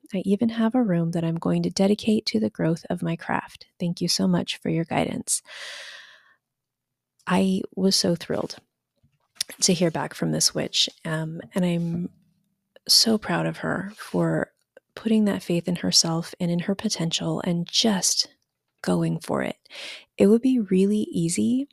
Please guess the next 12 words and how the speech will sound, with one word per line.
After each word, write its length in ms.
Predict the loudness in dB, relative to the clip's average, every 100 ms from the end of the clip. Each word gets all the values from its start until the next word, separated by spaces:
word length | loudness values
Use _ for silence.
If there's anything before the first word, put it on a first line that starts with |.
| _ _ _
you 140 | 0 2
know, 160 | 4
after 320 | 2 0 0 -2
two 180 | 2
years 320 | 4 4 2 2
of 120 | 0
striking 480 | 2 0 2 2 2
out 260 | 2 0
to 100 | -2
just 260 | -2 -2 -2
get 160 | -4 -2
discouraged 840 | 2 2 4 2 2 0 -4